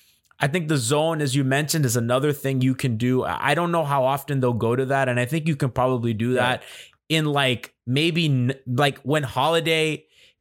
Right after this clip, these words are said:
Speaker 1: is without Giannis. I think that's, like, a, or, or when you, uh, when Ya-, blah, blah, Middleton, God damn it, Holiday <laughs> without Middleton, uh, you can do with that 'cause you really, like, kinda lose that shooting threat or whatever, and, and Middleton can really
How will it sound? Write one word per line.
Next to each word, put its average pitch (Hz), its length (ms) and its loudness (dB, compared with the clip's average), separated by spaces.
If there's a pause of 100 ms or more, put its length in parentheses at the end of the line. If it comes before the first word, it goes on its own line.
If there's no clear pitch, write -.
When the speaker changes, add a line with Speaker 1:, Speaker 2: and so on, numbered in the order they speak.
(100)
Speaker 1:
is 131 240 0
without 139 380 0
Giannis. 135 680 0
I 135 100 2
think 139 260 -2
that's, 139 240 0
like, 143 160 -2
a, 127 100 2
or, - 220 -2
or 139 140 0
when 135 240 0
you, 135 160 2
uh, - 200 -4
when 127 520 -2
Ya-, 131 400 0
blah, 117 140 2
blah, 98 160 0 (300)
Middleton, 135 400 -2 (200)
God 156 180 -2
damn 123 200 2
it, - 120 -4 (300)
Holiday 170 380 0
<laughs> - 0 -
without 156 340 -2
Middleton, 160 560 0 (500)
uh, 135 260 2
you 147 140 0
can 160 160 0
do 147 140 2
with 143 160 -2
that 147 200 0
'cause 131 160 -2
you 127 80 0
really, 143 220 2
like, 123 180 0
kinda 131 200 0
lose 123 220 0
that 120 180 0
shooting 123 280 0
threat 117 240 0
or 110 80 0
whatever, 113 420 2
and, 113 200 0
and 117 100 0
Middleton 120 320 0
can 110 160 0
really 110 300 0